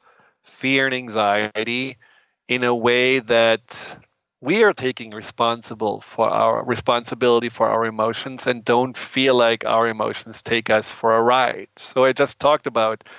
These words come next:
that there are two reasons that fear and anxiety are there. Two messages in some ways that you could say fear and anxiety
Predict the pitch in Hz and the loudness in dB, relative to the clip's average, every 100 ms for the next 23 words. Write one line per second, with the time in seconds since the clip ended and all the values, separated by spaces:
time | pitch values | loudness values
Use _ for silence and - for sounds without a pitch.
0 | - _ _ - 107 117 113 110 110 - | -20 _ _ -18 -4 -4 -2 -2 -2 -2
1 | 160 151 156 131 113 - - _ _ _ | 0 2 2 0 -6 -14 -18 _ _ _
2 | _ _ 107 113 113 - 120 120 117 113 | _ _ -2 0 -2 -4 -8 -6 -8 -4
3 | 110 110 113 117 120 120 123 127 - - | 0 0 0 0 2 2 2 0 0 -4
4 | - 180 214 196 202 - 180 127 - 117 | -6 -4 -2 0 2 0 0 -2 -4 -8
5 | - 120 113 113 113 110 - - 117 120 | -6 -4 -4 -4 -6 -6 -8 -8 -10 -10
6 | - 117 - 123 127 123 - 123 120 120 | -10 -8 -2 0 0 -2 -2 -2 -2 -4
7 | 117 113 113 113 113 113 | -2 2 2 2 -2 -6